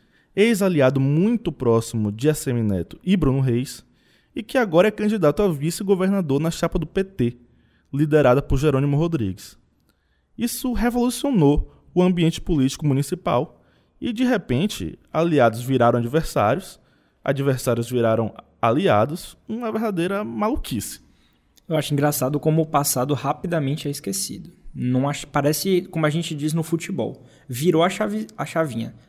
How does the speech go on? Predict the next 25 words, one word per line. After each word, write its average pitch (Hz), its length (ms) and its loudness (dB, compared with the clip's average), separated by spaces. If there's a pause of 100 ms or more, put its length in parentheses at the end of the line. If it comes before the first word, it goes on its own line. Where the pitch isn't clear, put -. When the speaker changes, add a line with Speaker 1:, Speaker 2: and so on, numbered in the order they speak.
Speaker 2:
né? 123 160 -8 (500)
Vamos 123 220 -4
supor 117 340 -4
que - 140 -10
Bahia 110 220 0
e - 20 -2
Vitória 139 480 2
vem 131 180 -2
numa 147 160 0
competição 131 840 -2 (560)
estadual, 156 760 4 (480)
no 147 180 4
outro 170 280 6
dia 156 300 2
joga 165 440 6
uma 180 200 0
competição 170 560 0
nacional. 165 500 2
Não, 143 180 2
virou 143 280 2
a 180 40 2
chave, 120 360 -4
aqui 127 180 -8
o 127 140 -6
resultado, 127 760 -4